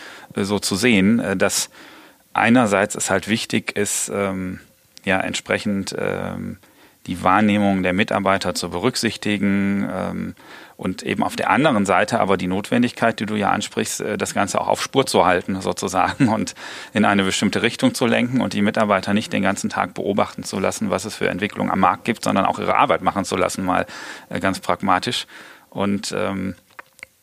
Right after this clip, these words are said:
ich glaub, der erste Schritt ist eben dieses Bewusstsein, was in deiner Frage ja, äh, tatsächlich, äh, rüberkommt. Und, ähm, im Alltag kann das dann ganz unterschiedlich aussehen und letztendlich hat es auch was von, von Balancierung, äh, letztendlich zwischen diesen beiden Polen.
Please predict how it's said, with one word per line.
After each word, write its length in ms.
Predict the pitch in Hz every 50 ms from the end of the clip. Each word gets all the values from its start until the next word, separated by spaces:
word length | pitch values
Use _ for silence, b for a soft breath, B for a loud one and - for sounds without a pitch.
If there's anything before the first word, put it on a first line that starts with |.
| _ - -
ich 80 | 123 -
glaub, 180 | 113 98 -
der 120 | - 110 98
erste 180 | 101 - -
Schritt 220 | 110 - - 107 -
ist 140 | 104 -
eben 220 | - 123 117 120 135
dieses 160 | 120 120 113
Bewusstsein, 600 | - - 117 101 120 127 - - - 127 127 131
was 140 | 101 92 -
in 80 | - 104
deiner 200 | 98 92 92 90
Frage 400 | - - 104 95 98 101 101 98
ja, 260 | 92 90 90 90 92
äh, 160 | - 87 92
tatsächlich, 560 | 98 - 95 90 - 101 92 - 98 90 -
äh, 100 | - 92
rüberkommt. 640 | 92 90 90 90 98 107 107 - - 123 135 139 - B B B B B B B B B
Und, 380 | B - 107 98 101 95 - -
ähm, 360 | - 98 98 98 95 95 98 -
im 140 | - 98 98
Alltag 360 | 92 90 98 - 113 113 107
kann 140 | - 107 104
das 160 | 101 98 -
dann 140 | - 104 101
ganz 180 | 98 95 90
unterschiedlich 640 | - 107 107 113 120 98 - - 95 - 90 90 -
aussehen 460 | - 78 95 98 - 113 110 117 123
und 120 | 123 104 98
letztendlich 520 | 98 104 - - 92 98 101 104 104 -
hat 100 | 104 98
es 140 | - - -
auch 160 | 85 87 -
was 180 | - 98 - -
von, 320 | - 107 98 101 101 104
von 200 | - - 107 98
Balancierung, 800 | 90 98 101 107 104 - - 139 139 107 104 92 92 92 90 -
äh, 220 | - 90 90 90
letztendlich 520 | 90 90 92 - - - 98 98 104 104 -
zwischen 300 | - 107 104 - 110 98
diesen 300 | 101 98 107 104 101 98 B B B B B B B
beiden 320 | - - 92 104 104 101
Polen. 400 | - - 127 120 107 87 87 90